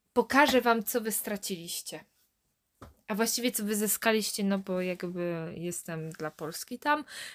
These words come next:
i jakby nie patrzeć, śpiewam dla Polski w polskich barwach, a mogłaby na przykład w takich bułgarskich.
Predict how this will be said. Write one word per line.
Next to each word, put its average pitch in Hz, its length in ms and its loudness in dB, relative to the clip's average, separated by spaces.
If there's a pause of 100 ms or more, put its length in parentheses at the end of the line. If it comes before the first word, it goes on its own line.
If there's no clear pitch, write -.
(220)
i 214 160 0
jakby 196 340 0
nie 196 140 0
patrzeć, - 540 -8
śpiewam 180 520 -4
dla 175 120 -10
Polski 202 640 -6
w - 80 -20
polskich 196 500 -6
barwach, 220 380 -2
a 240 40 -2
mogłaby 392 400 4
na 403 120 4
przykład - 280 -2
w - 60 -12
takich 254 280 -2
bułgarskich. 190 800 0